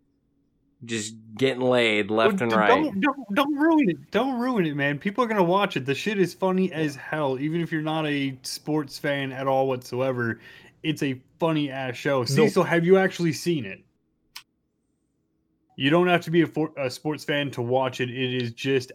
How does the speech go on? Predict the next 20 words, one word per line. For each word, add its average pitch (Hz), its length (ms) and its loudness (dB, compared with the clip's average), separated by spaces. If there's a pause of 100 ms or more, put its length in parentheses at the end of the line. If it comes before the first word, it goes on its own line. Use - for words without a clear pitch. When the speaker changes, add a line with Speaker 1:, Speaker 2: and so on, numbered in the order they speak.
Speaker 1:
Oh, 139 160 4
Speaker 2:
absolute, 127 120 -2
Speaker 1:
yeah, 127 260 2
Speaker 2:
it's 117 120 0
Speaker 1:
it's, - 140 -2
Speaker 2:
college 175 560 2
Speaker 1:
that's 165 280 4
Speaker 2:
level 165 60 4
Speaker 1:
all 110 140 4
Speaker 2:
humor. 139 220 2
Speaker 1:
it 101 60 -4
is. - 160 -14 (320)
It's, 107 380 -6 (1120)
yeah, 90 80 -4
and 95 160 -6
it, 107 220 -2
it 180 80 4
is, 170 260 2 (440)
it's 135 200 0
dirty, 135 760 2